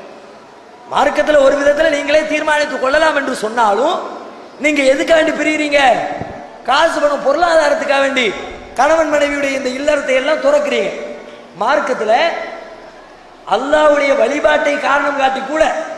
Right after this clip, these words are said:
தாம்பத்திய வாழ்க்கையை புறக்கணிக்க முடியாது. நம்ம பல தடவைகள் கேள்விப்பட்ட ஒரு நிகழ்ச்சி, அபு தர்தா, சல்மான் பாரிசி என்ற ரெண்டு சஹாபாக்கள் அண்ணன் தம்பியா ரசூலா சேர்த்து விடுவாங்க.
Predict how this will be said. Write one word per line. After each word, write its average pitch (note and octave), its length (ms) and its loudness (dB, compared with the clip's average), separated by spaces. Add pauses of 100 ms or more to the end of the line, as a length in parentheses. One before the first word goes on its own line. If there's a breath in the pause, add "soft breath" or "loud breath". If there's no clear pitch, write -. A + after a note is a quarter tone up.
(600)
தாம்பத்திய D#4+ 560 2
வாழ்க்கையை C4 540 2
புறக்கணிக்க D4+ 540 -2
முடியாது. A#3 380 -2 (1300)
நம்ம C4+ 180 2
பல C#4+ 220 4
தடவைகள் D4+ 440 4
கேள்விப்பட்ட D#4 380 4
ஒரு C#4+ 100 2
நிகழ்ச்சி, C4+ 340 0 (720)
அபு D4+ 240 0
தர்தா, C#4 320 4 (120)
சல்மான் C#4+ 380 0
பாரிசி C4+ 240 0
என்ற C4 180 0
ரெண்டு C4+ 320 -4
சஹாபாக்கள் C#4 540 0 (720)
அண்ணன் D4 320 0
தம்பியா C#4+ 320 2
ரசூலா C#4+ 300 0
சேர்த்து C#4+ 300 0
விடுவாங்க. C#4+ 380 0